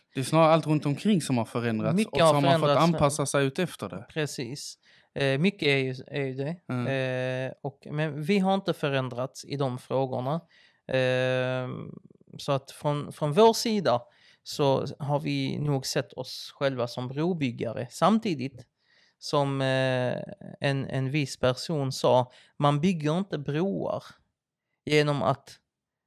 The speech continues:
Speaker 2: eh, riva ner grund-, sina egna grundstenar eller någonting. Det
Speaker 1: Mm,
Speaker 2: minns
Speaker 1: mm.
Speaker 2: jag inte citatet exakt, men i den betydelsen.
Speaker 1: Mm.
Speaker 2: Eh,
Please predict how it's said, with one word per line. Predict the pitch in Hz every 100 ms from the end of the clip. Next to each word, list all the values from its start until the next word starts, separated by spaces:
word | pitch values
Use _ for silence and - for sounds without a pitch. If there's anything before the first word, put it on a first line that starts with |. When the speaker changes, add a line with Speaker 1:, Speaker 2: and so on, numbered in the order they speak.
| _ -
Speaker 2:
eh, | 139
riva | 147 156 143
ner | 165 170 87 87 -
grund-, | 147 131 156 160
sina | - 143 135
egna | 156 139 127
grundstenar | 135 143 143 - 113 113 113
eller | 123 135
någonting. | 131 123 127
Det | 123
Speaker 1:
Mm, | 123 139
Speaker 2:
minns | 135
Speaker 1:
mm. | 117
Speaker 2:
jag | 139
inte | -
citatet | 127 131 123 - -
exakt, | - - 143 _ -
men | 147 139
i |
den | 151 139
betydelsen. | 131 - - - 123 117 - _ _ _ - _ -
Speaker 1:
Mm. | 139 131 131 127 127 64
Speaker 2:
Eh, | - -